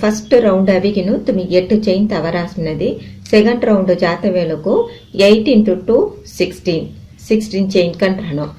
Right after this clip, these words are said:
థర్డ్ రౌండ్ మవిగిను ట్వంటీ ఫోర్ చైన్ కంట్రహనో। ಫೋರ್ತ್ ರೌಂಡ್ ಅವಿಗೆನು, ಆ, ತರ್ಟಿ ಟೂ ಚೈನ್ ಕಂಡ್ರಹಣ, ಫಿಫ್ತ್ ರೌಂಡ್ ಅವಿಗೆನು ಫಾರ್ಟಿ ಚೈನ್ ಕಂಡ್ರಹಣ.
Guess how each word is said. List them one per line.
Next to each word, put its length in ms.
థర్డ్ 280
రౌండ్ 340
మవిగిను 560
ట్వంటీ 340
ఫోర్ 220
చైన్ 180
కంట్రహనో। 580
ಫೋರ್ತ್ 320
ರೌಂಡ್ 320
ಅವಿಗೆನು, 720
ಆ, 340
ತರ್ಟಿ 360
ಟೂ 140
ಚೈನ್ 320
ಕಂಡ್ರಹಣ, 460
ಫಿಫ್ತ್ 280
ರೌಂಡ್ 360
ಅವಿಗೆನು 680
ಫಾರ್ಟಿ 500
ಚೈನ್ 340
ಕಂಡ್ರಹಣ. 520